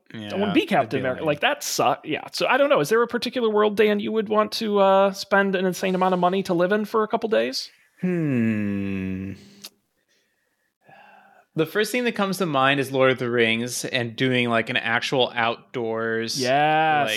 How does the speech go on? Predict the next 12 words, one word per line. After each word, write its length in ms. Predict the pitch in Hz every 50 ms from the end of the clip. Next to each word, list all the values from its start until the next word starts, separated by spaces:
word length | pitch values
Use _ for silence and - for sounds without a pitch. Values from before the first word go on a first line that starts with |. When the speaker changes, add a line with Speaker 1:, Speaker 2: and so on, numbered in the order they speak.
| - - 101 - - - _
Speaker 2:
like, 80 | _
thing, 400 | - 139 131 127 127 131 135 139
and 80 | 135 123
you 160 | 117 117 117
wouldn't 240 | 120 123 127 127 90
need 480 | 131 127 120 120 120 120 120 120 113 -
to 360 | - 135 127 120 117 110 117 _ _ -
do 540 | - 127 123 120 120 117 117 117 117 120 117
crazy 440 | - - - 117 113 113 113 113 113
construction 720 | 113 120 113 - - 123 113 113 - - 127 120 117 117
or 80 | 113 117
anything. 640 | 117 120 120 120 - 135 127 120 123 123 123 123